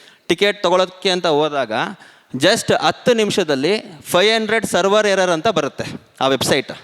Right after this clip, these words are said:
ಇಪ್ಪತ್ತು ನಿಮಿಷ ಹಾಗೇ ಇರುತ್ತೆ. ಅದಾದ್ಮೇಲೆ ಅದು ತಂತಾನೆ ಓಪನ್ ಆಗುತ್ತೆ. ಓಪನ್ ಆದ್ಮೇಲೆ ಎಲ್ಲ ಟಿಕೆಟು ಸೋಲ್ಡ್ ಔಟ್ ಅಂತ ಬರುತ್ತೆ. ಅದ್ರದ್ದು ಸ್ಕ್ರೀನ್‌ಶಾಟ್ ಇದು.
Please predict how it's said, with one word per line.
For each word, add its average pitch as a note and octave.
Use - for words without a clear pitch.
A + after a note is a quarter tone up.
ಇಪ್ಪತ್ತು B3
ನಿಮಿಷ A3+
ಹಾಗೇ G3
ಇರುತ್ತೆ. G#3+
ಅದಾದ್ಮೇಲೆ G#3
ಅದು F#3+
ತಂತಾನೆ G3+
ಓಪನ್ F#3
ಆಗುತ್ತೆ. F#3+
ಓಪನ್ G3
ಆದ್ಮೇಲೆ F#3
ಎಲ್ಲ F#3
ಟಿಕೆಟು G3+
ಸೋಲ್ಡ್ G3+
ಔಟ್ G3
ಅಂತ D#3
ಬರುತ್ತೆ. D#3
ಅದ್ರದ್ದು E3+
ಸ್ಕ್ರೀನ್‌ಶಾಟ್ F3+
ಇದು. A2